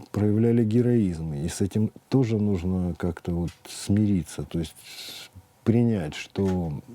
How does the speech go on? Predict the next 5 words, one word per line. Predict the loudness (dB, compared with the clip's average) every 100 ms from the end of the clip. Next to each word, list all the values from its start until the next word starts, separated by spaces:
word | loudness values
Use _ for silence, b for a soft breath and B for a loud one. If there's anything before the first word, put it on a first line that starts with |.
| -20 -20 -20 -20 -20 -20 -20 _ _ _ -20 -20 _ -20 -20 _ -20 -20 _ _ -16
кто-то | 2 2 4
уже | 2 2
искупил | 0 -2 -6 -2 -2 -2
свою | -8 -10 -10 -10
вину. | -12 -14